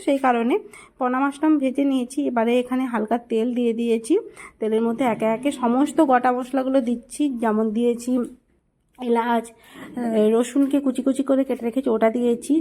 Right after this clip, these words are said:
জিরে দিয়েছি, গোটা জিরে ফোড়ন, কাঁচা লঙ্কা কুচি দিয়েছি, তারপর শুকনো লঙ্কা কেটে দিয়ে দিয়েছি। ভালো করে এগুলো হয়ে যাওয়ার পরে এখানে আমি, উম, পেঁয়াজের পেস্টটা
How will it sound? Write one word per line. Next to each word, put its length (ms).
জিরে 300
দিয়েছি, 240
গোটা 180
জিরে 280
ফোড়ন, 260
কাঁচা 280
লঙ্কা 240
কুচি 280
দিয়েছি, 440
তারপর 200
শুকনো 380
লঙ্কা 320
কেটে 240
দিয়ে 260
দিয়েছি। 240
ভালো 180
করে 160
এগুলো 240
হয়ে 180
যাওয়ার 280
পরে 180
এখানে 300
আমি, 100
উম, 360
পেঁয়াজের 520
পেস্টটা 380